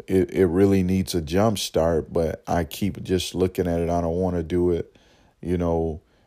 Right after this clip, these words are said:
But if I want to move forward and be able to drive that car, I'm gonna have to get a jump, um, so I can, you know, start to drive it.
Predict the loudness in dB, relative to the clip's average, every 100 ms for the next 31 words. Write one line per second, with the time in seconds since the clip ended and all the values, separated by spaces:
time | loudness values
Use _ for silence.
0 | _ 0 4 4 6 6 6 4 2 0
1 | -4 -6 -4 0 0 2 0 -2 -6 -2
2 | 2 4 4 2 -2 -4 -4 -2 0 2
3 | 0 -2 -2 0 0 -4 -8 _ _ _
4 | _ _ -16 2 6 8 6 4 2 0
5 | 0 0 2 0 -2 -2 0 2 2 0
6 | 0 -2 0 -2 -2 0 -2 -6 _ _
7 | -20 -20 _ -10 -6 -4 -4 -6 -10 -12
8 | -4 0 0 0 -4 -6 -6 -8 -12 _
9 | _ _ _ -8 -4 -4 -4 -2 -2 -2
10 | -4 -2 0 2 0 -2 -8